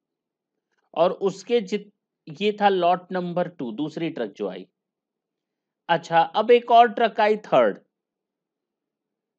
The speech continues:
हमने यहाँ रख दिया, उसको मैंने कहा फ़ाइव हंड्रेड यूनिट और लॉट नंबर थ्री। एक और ट्रक आई, उसमें से भी सामान आया, ये है आपका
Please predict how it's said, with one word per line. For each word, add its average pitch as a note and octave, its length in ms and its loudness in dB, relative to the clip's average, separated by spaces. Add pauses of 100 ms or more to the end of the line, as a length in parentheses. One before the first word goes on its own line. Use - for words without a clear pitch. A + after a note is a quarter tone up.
(840)
हमने G#3 300 -4
यहाँ A#2+ 220 -4
रख A2+ 200 -4
दिया, A2+ 320 -8 (1120)
उसको E3 340 -6
मैंने G#3 260 -4
कहा G3+ 320 -2
फ़ाइव F#3 340 0
हंड्रेड F#3+ 400 -2
यूनिट F3+ 320 -4
और F3 180 0
लॉट F3+ 320 -2
नंबर F#3+ 360 2 (380)
थ्री। D3 220 -4 (1900)
एक F#3 220 -4
और G3 220 2
ट्रक G#3 300 -2
आई, F#3 180 2
उसमें C#3 320 -4
से D#3+ 160 -6
भी E3 120 -6
सामान D#3+ 440 -6
आया, D3 340 -6 (2250)
ये E3 300 0
है F3+ 140 0
आपका D3 460 -2